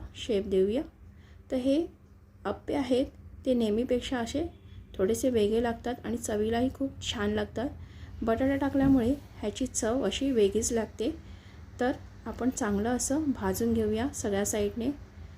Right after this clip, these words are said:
तर इथे आपण भाजून घेतलेलं आहे, शॅलो फ्राय करून घेतलेलं आहे या पद्धतीने. तर हे बघा, छान असे आपले अप्पे झालेले आहे.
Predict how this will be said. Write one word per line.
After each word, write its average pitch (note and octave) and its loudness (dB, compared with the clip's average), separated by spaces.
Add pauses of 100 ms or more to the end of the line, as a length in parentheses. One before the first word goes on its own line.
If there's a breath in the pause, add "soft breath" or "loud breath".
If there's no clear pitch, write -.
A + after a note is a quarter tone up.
(260 loud breath)
तर A#3 -4
इथे A3 -2
आपण A3+ 0
भाजून A3+ 0 (560)
घेतलेलं A3 -4
आहे, A3 -2 (760 loud breath)
शॅलो G#3 0
फ्राय G#3+ -4
करून G#3+ -2
घेतलेलं A3 -4
आहे G#3+ -4
या G3 0
पद्धतीने. G#3 -4 (500)
तर A#3 -4
हे A3 0
बघा, G#3+ -2 (160)
छान G3+ -2
असे G3+ -2
आपले G3 -2
अप्पे A3 -2 (280)
झालेले G3+ 0
आहे. G#3 0